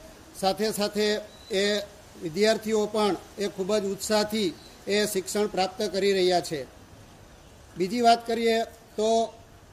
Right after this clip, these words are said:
ગણિત વિજ્ઞાન પ્રદર્શન, એમાં અમારી શાળાએ અત્યાર સુધીમાં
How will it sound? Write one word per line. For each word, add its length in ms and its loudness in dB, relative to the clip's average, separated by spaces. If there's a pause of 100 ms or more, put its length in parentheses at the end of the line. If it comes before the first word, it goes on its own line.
(140)
ગણિત 280 0
વિજ્ઞાન 320 0
પ્રદર્શન, 560 -2 (420)
એમાં 400 0 (200)
અમારી 320 0
શાળાએ 500 0 (460)
અત્યાર 320 2
સુધીમાં 640 0